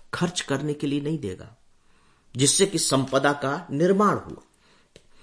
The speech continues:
इसका मोटो क्या है? इसका उद्देश्य क्या है? इसका उद्देश्य बड़ा खूबसूरत है, गरीबी मुक्त विश्व, गरीबी मुक्त विश्व, Poverty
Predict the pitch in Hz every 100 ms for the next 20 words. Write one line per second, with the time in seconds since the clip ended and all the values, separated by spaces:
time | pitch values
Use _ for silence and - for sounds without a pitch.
0 | _ 147 - 147 139 143 180 170 156 143
1 | 117 - 113 104 120 165 165 - 147 147
2 | 139 - - - - - 135 - 127 123
3 | 160 151 120 139 143 147 131 139 135 131
4 | 113 117 - - 120 151 151 160 147 170
5 | - 135 151 - - - - 117 117 170
6 | - - 78 - - - - - - -
7 | - _ 117 135 135 139 127 143 147 -
8 | 110 143 147 - - - - 80 - -
9 | 139 143 - - - - - - 120 123
10 | 131 156 151 - 156 156 160